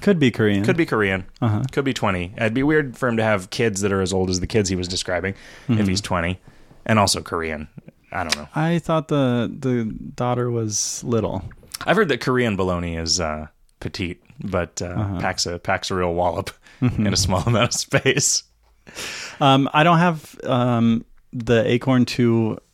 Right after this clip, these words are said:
Speaker 1: a spot where I can really take a meaningful picture of it, but as soon as I have one, I'll, I'll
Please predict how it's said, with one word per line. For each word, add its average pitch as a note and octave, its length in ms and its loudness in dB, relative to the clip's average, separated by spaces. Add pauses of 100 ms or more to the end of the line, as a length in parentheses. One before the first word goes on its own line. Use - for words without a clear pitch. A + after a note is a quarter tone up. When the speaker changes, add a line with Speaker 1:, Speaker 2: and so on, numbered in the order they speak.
(120)
Speaker 1:
a A2+ 100 4
spot A2+ 320 2
where A#2+ 160 4
I G#2+ 80 4
can G#2 180 -2
really G#2+ 240 2
take A2 280 0
a G#2+ 80 0
meaningful G#2 500 2
picture C#3+ 340 -2
of D3+ 120 2
it, F3 240 0
but G#2+ 380 -2
as G2+ 220 0
soon A2+ 200 0
as G#2+ 160 0
I F#2+ 100 2
have G#2 180 2
one, G#2 160 0
I'll, F#2+ 300 -4
I'll F#2 380 -4